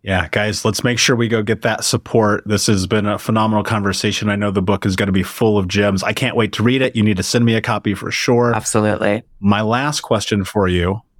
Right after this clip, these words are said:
Speaker 1: my friend, what does it mean to you to be unbroken?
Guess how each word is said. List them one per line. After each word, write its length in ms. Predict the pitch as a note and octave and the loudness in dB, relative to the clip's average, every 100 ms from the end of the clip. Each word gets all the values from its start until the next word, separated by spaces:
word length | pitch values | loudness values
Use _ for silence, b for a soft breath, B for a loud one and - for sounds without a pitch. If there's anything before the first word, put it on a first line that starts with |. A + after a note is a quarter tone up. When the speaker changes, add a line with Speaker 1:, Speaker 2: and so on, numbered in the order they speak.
| - | -12
Speaker 1:
my 180 | G2+ F#2+ | -4 -4
friend, 480 | - F#2 F2 E2+ - _ _ _ _ _ _ _ | -2 -4 -4 -6 -10 _ _ _ _ _ _ _
what 160 | A#2 A#2+ | -2 0
does 120 | A#2+ | -2
it 100 | G#2 | 0
mean 200 | A2+ G#2 | 0 0
to 180 | - G#2+ | -2 0
you 380 | G2+ G2 F#2+ F#2 - | 2 2 0 -4 -6
to 80 | F#2+ | -2
be 360 | F#2+ F2+ E2+ - _ - | 0 0 -4 -8 _ -4
unbroken? 680 | F2 F2 E2 - A#1 D2+ | 0 2 0 -2 -6 -6